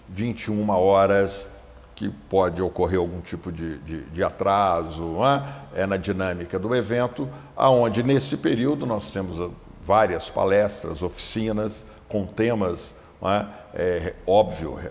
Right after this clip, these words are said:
re-, é, relativos a, ao setor hoteleiro a, e ao turismo e à gastronomia. A programação, Thiago,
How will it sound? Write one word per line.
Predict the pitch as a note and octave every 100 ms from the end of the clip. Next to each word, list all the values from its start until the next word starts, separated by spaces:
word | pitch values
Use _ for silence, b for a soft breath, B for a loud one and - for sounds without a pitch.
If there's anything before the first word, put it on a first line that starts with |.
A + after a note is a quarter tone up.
| -
re-, | - F2
é, | C#2+ E2+ E2 D#2 D2+
relativos | D2+ G#2 F#2 - A2+ G#2+ F2+ D#2+
a, | E2 - G2+ G2+ -
ao | G#2 G2+
setor | - G2 - F#2
hoteleiro | F#2+ G#2+ F#2 E2+ E2+ F2+ F2+
a, | - A#2
e | A2+ G#2 -
ao | F#2+ F#2
turismo | - A2 F#2+ G2+ G2+ F#2
e | F2+
à |
gastronomia. | E2+ G2+ - A2+ A#2+ A2+ F2 C#2+ C2+ - b b b b b
A | D3
programação, | D#3 E3+ D3+ A2+ G2+ - D3+
Thiago, | A#2 - E2 C#2 G#1